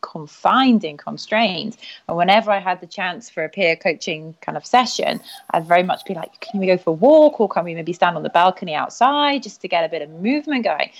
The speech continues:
It's almost for me that having that movement, even now as I sat, I'm kind of, like, bobbing about a bit. Um,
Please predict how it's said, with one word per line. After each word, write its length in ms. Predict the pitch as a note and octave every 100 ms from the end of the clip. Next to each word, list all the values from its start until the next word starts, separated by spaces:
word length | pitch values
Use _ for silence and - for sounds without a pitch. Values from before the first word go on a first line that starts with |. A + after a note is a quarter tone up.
| - -
It's 120 | F#3+
almost 400 | C4 B3 A#3 -
for 80 | G3+
me 260 | G#3 A#3+ A3+
that 160 | -
having 360 | - G#3+ G#3+ G#3
that 160 | F#3+
movement, 320 | G3 G#3+ F3 G#3+
even 220 | A#3+ G3+
now 240 | G#3+ G#3
as 80 | G3+
I 80 | F3
sat, 340 | - A#3 -
I'm 140 | - G3
kind 160 | -
of, 140 | F#3 F#3
like, 240 | E3 F#3
bobbing 260 | G#3 G3 F#3
about 380 | F#3 G3 B3+ A3+
a 60 |
bit. 360 | - - - - - - - _ -
Um, 680 | G3 F3+ F3+ F3 E3+ E3